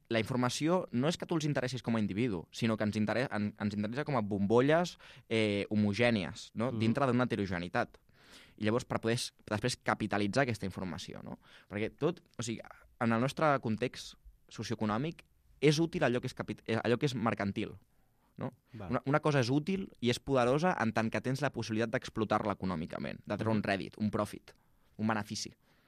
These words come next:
Speaker 2: Això ara o sempre?
Speaker 1: Això ara.
Speaker 2: Això ara, perquè el poder ha anat canviant.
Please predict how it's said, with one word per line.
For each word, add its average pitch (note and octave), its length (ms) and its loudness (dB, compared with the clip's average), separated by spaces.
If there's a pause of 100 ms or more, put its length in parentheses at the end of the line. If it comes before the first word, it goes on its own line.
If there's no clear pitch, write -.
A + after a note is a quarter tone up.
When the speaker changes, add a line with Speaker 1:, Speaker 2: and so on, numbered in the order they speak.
(140)
Speaker 2:
Això B2+ 180 -4
ara E3 140 2
o - 20 0
sempre? G2 320 -4 (320)
Speaker 1:
Això C3+ 260 0
ara. F2 160 0 (340)
Speaker 2:
Això A2+ 240 -6
ara, G2 160 -6
perquè - 200 0
el A2+ 60 2
poder A#2+ 260 0
ha C#3+ 40 6
anat C#3+ 200 4
canviant. A2+ 440 0